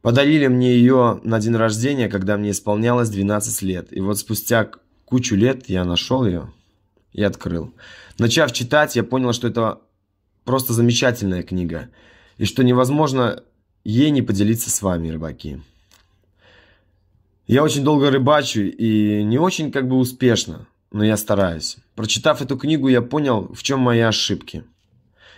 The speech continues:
И хочу, чтобы вы тоже поняли их.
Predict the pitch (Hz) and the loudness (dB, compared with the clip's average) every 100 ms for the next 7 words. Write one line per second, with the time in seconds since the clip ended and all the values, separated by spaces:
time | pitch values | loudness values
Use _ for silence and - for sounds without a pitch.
0 | _ 127 131 123 120 117 151 160 127 113 | _ 4 6 4 2 2 2 2 2 0
1 | 101 107 113 143 135 110 - 95 85 82 | 0 2 2 2 2 0 -2 -2 -2 -6
2 | 73 - _ | -10 -14 _